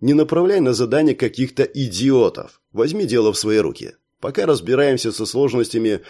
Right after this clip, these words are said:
будем придерживаться прежних планов. Возможно, удастся договориться.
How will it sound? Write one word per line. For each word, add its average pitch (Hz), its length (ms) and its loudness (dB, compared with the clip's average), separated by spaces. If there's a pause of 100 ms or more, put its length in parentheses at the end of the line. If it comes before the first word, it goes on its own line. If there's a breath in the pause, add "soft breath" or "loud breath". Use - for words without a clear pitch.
(120 loud breath)
будем 160 340 -2
придерживаться 131 720 0
прежних 107 480 0
планов. 87 440 -4 (100)
Возможно, 170 560 -2
удастся 131 420 0
договориться. 123 680 0